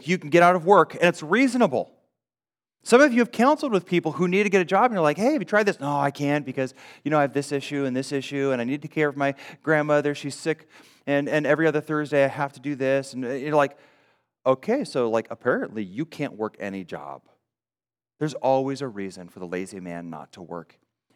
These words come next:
And it probably sounds reasonable and soothes his conscience. "There's a lion in the road," he says. "Yet as the door turns on its hinges, so does the sluggard on his bed. The sluggard buries his hand in the dish,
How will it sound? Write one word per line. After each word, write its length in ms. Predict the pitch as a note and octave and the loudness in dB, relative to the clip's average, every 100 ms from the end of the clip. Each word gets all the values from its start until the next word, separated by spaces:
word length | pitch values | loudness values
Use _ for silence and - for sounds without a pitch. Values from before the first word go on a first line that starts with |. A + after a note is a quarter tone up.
| _ | _
And 80 | F3 | -2
it 60 | |
probably 340 | F3 E3+ E3+ G#3+ | 0 2 2 2
sounds 300 | - F3 E3 | -2 -4 -4
reasonable 500 | D#3+ A#3 E3+ F2 D2 _ | -6 -6 -8 -12 -16 _
and 120 | B2 | -12
soothes 220 | - C#3 | -6 -6
his 140 | C3+ C3+ | -6 -8
conscience. 500 | - E3 - - - | -8 -10 -12 -20 -2
"There's 160 | D#3+ | 0
a 60 | E3 | 4
lion 220 | G3+ B3+ | 4 4
in 40 | F4+ | 2
the 80 | C3 | 0
road," 200 | G#2+ F#2 | 0 -2
he 80 | |
says. 440 | F#2 - D#2+ - - _ _ _ _ _ _ _ _ _ _ _ | -12 -14 -14 -18 -20 _ _ _ _ _ _ _ _ _ _ _
"Yet 200 | D#3 F#3+ | 6 6
as 140 | F3 | 4
the 80 | C#3+ | -2
door 300 | B2+ D#3 F3+ | 2 2 2
turns 280 | F3+ E3 D#3 | 0 -4 -2
on 100 | D3+ | -6
its 120 | D3 | -4
hinges, 320 | A#2+ G#2+ G#2 | -8 -6 -6
so 140 | C#3 | -4
does 120 | B2+ A2+ | -4 -4
the 80 | |
sluggard 340 | G#2 A#2+ A2+ A2+ | -6 -4 -2 -2
on 100 | G#2+ | -4
his 140 | A2+ | -6
bed. 360 | F2+ F2+ F2 - _ _ _ _ _ _ - | -8 -8 -8 -12 _ _ _ _ _ _ -2
The 80 | |
sluggard 360 | C#3 F3+ E3+ C#3+ | 2 4 2 2
buries 260 | D3 D3 C#3+ | 2 2 0
his 140 | B2+ | -6
hand 160 | C#3+ C3 | -4 -4
in 40 | |
the 40 | |
dish, 320 | G#2+ A#2+ B2+ | -4 -4 -6